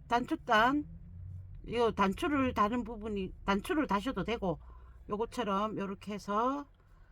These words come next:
이제 그냥 여밈으로만, 단추를 별도로 달지 않고 여밈으로만 사용하셔도 되고, 요, 요 고리 안 달고 여기서 단추 다셔도 됩니다. 자, 여기에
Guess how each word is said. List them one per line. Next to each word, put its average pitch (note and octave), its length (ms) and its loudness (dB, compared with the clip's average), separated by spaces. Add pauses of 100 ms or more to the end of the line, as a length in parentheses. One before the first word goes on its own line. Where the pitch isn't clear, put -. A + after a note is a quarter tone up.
(600)
이제 - 220 -18 (180)
그냥 A3+ 200 -2 (220)
여밈으로만, G#3+ 880 4 (240)
단추를 F#3 380 0
별도로 G3 360 0
달지 F3+ 300 -2
않고 E3+ 240 -4 (380)
여밈으로만 F3+ 540 2
사용하셔도 E3 420 -4
되고, D3+ 160 -4 (480)
요, C#4 380 4 (580)
요 D4 120 6 (100)
고리 D#4+ 280 6
안 F#3+ 160 8
달고 B3 300 4
여기서 A#3 400 4
단추 F3 300 -2
다셔도 G#3+ 360 0
됩니다. F3+ 640 4 (1120)
자, G#3 160 -12
여기에 A3+ 840 0